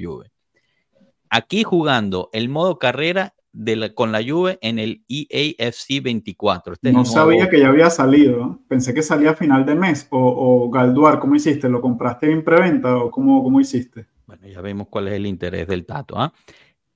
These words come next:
Speaker 1: Aunque me dijeron por ahí que
Speaker 2: Pensé que
Speaker 1: Pogba
Speaker 2: salía a
Speaker 1: no,
Speaker 2: final de
Speaker 1: no es
Speaker 2: mes.
Speaker 1: parte de la formación de la Juventus, ¿ah? No está en el plantel de la fo-, de la Juventus en el nuevo,
Speaker 2: Le
Speaker 1: en el nuevo
Speaker 2: pusieron
Speaker 1: fifa.
Speaker 2: antidoping también ahí en el,
Speaker 1: También.
Speaker 2: en el fifa.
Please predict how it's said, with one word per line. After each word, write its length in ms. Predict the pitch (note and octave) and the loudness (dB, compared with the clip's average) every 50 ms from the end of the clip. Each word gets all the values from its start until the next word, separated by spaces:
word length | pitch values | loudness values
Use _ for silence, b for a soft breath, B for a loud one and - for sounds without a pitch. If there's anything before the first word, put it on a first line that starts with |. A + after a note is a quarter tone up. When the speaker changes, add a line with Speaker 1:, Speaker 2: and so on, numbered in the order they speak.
| _ | _
Speaker 1:
Aunque 320 | - A2 A#2 A#2 G#2+ - A#2+ | -2 0 0 0 -2 -2 -2
me 140 | A#2+ A#2+ | -2 -2
dijeron 380 | A#2 B2 A#2+ A#2+ C3 C#3+ E3 F3 | -2 -2 -2 -2 -2 -4 -4 -4
por 160 | - E3+ D#3 | -2 -2 -2
ahí 200 | D3 C#3+ D3 E3 | 0 -2 -4 -6
que 140 | - - C3+ | -2 0 2
Speaker 2:
Pensé 320 | C3 B2+ B2+ - B2+ - | 2 4 4 4 2 4
que 80 | - D#3 | 6 6
Speaker 1:
Pogba 80 | D3 C3+ D3 | 6 6 4
Speaker 2:
salía 160 | C#3 C#3+ D#3 | 4 4 2
a 60 | D3+ | 2
Speaker 1:
no, 40 | D3+ | 4
Speaker 2:
final 260 | E3+ D#3+ D3 C#3 C#3+ | 2 2 4 4 4
de 80 | A#2 - | 4 2
Speaker 1:
no 60 | C#3+ | 4
es 80 | C3+ D3 | 6 4
Speaker 2:
mes. 80 | C3+ | 6
Speaker 1:
parte 280 | B2+ C#3+ D3+ - - F3 | 6 4 2 0 -2 -2
de 60 | D#3+ | -2
la 120 | C#3+ A#2 | -2 -2
formación 600 | - - B2 G#2+ G#2+ G#2 G2+ - - A#2+ B2 C3 | -2 -2 -2 -2 -2 -6 -6 -6 -6 -6 -6 -6
de 80 | C#3+ D3+ | -6 -4
la 100 | C#3 A#2 G2 | -4 -4 -4
Juventus, 400 | G2 G#2 A2+ G#2+ F2 E2 G2 F2+ F2+ | -4 -4 -4 -4 -6 -8 -10 -10 -8
¿ah? 80 | A2 C3 | -8 -6
No 120 | A2+ A2+ | -4 -6
está 280 | A#2 A2 _ - C3 C#3+ | -6 -6 _ -6 -6 -6
en 80 | D#3 | -6
el 80 | D3+ C#3 | -8 -8
plantel 340 | - A#2+ A#2 G#2+ B2+ B2 C3 | -8 -8 -6 -6 -6 -6 -6
de 80 | C3+ | -6
la 80 | C3 A2+ | -8 -8
fo-, 160 | - G#2+ F#2+ | -8 -8 -8
de 320 | F2+ F2+ G2 F#2 F#2 F#2 | -8 -6 -6 -6 -6 -6
la 140 | F#2 F#2+ F#2 F#2 | -6 -6 -6 -6
Juventus 440 | F#2 F#2 F#2+ F#2+ G#2 G#2+ B2 A#2 A2 | -6 -6 -6 -8 -8 -8 -6 -6 -6
en 100 | G2 F#2+ | -6 -8
el 140 | F2+ F2+ F2+ | -8 -10 -8
nuevo, 400 | F2+ F2+ F2+ F2+ F#2+ F#2+ F2+ - | -8 -8 -6 -4 -4 -4 -4 -4
Speaker 2:
Le 60 | - | -4
Speaker 1:
en 60 | C4+ | -4
el 60 | - | -4
nuevo 140 | F2 - A#2+ | -2 -2 -4
Speaker 2:
pusieron 260 | A2+ - B2 C3 C#3 | -2 -2 2 4 6
Speaker 1:
fifa. 100 | D3+ D3 C3 | 6 6 6
Speaker 2:
antidoping 520 | C3 C3 C#3 D3+ D3 D3 - C3 B2+ B2 | 6 4 6 6 4 4 4 4 4 4
también 360 | B2+ B2 C#3 D3+ D3+ C3+ B2+ C3 | 4 2 2 2 4 4 4 4
ahí 140 | C#3 C#3 C3+ | 4 4 4
en 160 | A#2+ A#2 A#2 | 2 2 0
el, 60 | A#2 | 0
Speaker 1:
También. 400 | - F2 E2+ F2 F2+ F2+ F2+ - | -2 -4 -6 -4 -2 -2 -2 -2
Speaker 2:
en 40 | A2 G#2 | -2 -4
el 60 | - | -6
fifa. 360 | - D3 - - - - G#2+ | -6 -6 -6 -6 -10 -16 -14